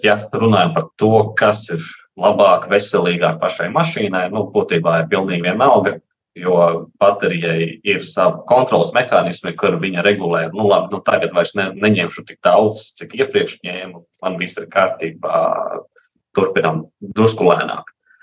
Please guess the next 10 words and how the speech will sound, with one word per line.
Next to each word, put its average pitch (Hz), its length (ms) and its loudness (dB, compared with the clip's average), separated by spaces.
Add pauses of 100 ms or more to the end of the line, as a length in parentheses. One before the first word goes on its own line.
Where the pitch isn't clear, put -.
(400)
To - 160 2
paši 92 380 2
pat 87 260 2
regulē. - 600 -2
Ja 113 180 4
runājam 101 420 2
tīri 113 440 0
par - 240 -4
efektivitātes 80 1000 0
viedokli, - 760 -10